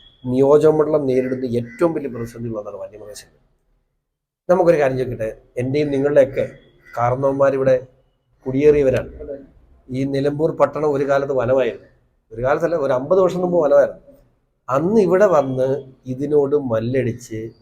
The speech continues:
Speaker 1: മണ്ണിനോടും മലമ്പാമ്പിനോടും യുദ്ധം ചെയ്ത്, പ്രകൃതിക്ഷോഭങ്ങളോട് യുദ്ധം ചെയ്ത് ഇവിടെ വന്ന് ഇതിനെല്ലാം പിടിച്ചടക്കിയ ആളുകളാണ് നമ്മുടെ കാരണവന്മാർ. അവിടെ മുസ്ലിം ഇല്ല, ഹിന്ദു ഇല്ല, ക്രിസ്ത്യാനി ഇല്ല, എല്ലാവരും ഒരുമിച്ച് പിടിച്ചടക്കിയ.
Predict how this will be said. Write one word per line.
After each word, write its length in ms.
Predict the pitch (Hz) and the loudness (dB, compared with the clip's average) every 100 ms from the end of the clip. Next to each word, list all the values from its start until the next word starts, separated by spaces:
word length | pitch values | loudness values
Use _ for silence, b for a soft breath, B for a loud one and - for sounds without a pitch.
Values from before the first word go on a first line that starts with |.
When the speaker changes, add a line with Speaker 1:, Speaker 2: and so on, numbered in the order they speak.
| 101 | -12
Speaker 1:
മണ്ണിനോടും 540 | 107 120 120 117 120 | -8 -6 -4 -4 -4
മലമ്പാമ്പിനോടും 840 | 113 123 127 120 110 110 110 107 | -4 -4 -2 -2 -2 -6 -10 -10
യുദ്ധം 420 | 110 107 113 127 113 | -16 -14 -6 -6 -6
ചെയ്ത്, 400 | 107 104 117 131 _ _ _ _ | -18 -16 -16 -16 _ _ _ _
പ്രകൃതിക്ഷോഭങ്ങളോട് 920 | 120 151 175 170 131 123 120 113 110 | -4 2 2 4 4 4 0 -2 -4
യുദ്ധം 340 | 110 113 127 113 | -6 -6 -6 -6
ചെയ്ത് 440 | 110 107 123 - _ _ _ - | -10 -10 -12 -14 _ _ _ -10
ഇവിടെ 240 | 135 156 160 | 0 6 6
വന്ന് 400 | 123 107 117 175 - - _ _ _ _ - | 4 0 -2 -2 -4 -20 _ _ _ _ -8
ഇതിനെല്ലാം 480 | 131 151 139 139 147 | -2 2 2 2 -2
പിടിച്ചടക്കിയ 580 | 135 131 123 147 139 139 | -2 -8 -2 0 2 4
ആളുകളാണ് 280 | 131 127 117 | 4 4 0
നമ്മുടെ 200 | 120 113 | -2 -4
കാരണവന്മാർ. 360 | 107 107 101 | -4 -4 -6
അവിടെ 380 | 98 117 127 120 117 | -8 -4 -4 -4 -10
മുസ്ലിം 400 | 117 127 131 131 | -20 -10 -6 -4
ഇല്ല, 140 | 135 | -4
ഹിന്ദു 300 | 131 120 131 | -4 -6 -8
ഇല്ല, 220 | 127 131 | -6 -6
ക്രിസ്ത്യാനി 420 | 127 117 131 131 | -8 -6 -2 0
ഇല്ല, 220 | 127 107 - _ | -2 -10 -14 _
എല്ലാവരും 440 | 107 123 139 143 135 | -10 0 0 0 -4
ഒരുമിച്ച് 420 | 135 139 135 185 - B B B | -4 -6 -10 -14 -16 B B B
പിടിച്ചടക്കിയ. 520 | 143 139 135 120 110 | -6 -2 0 -2 -6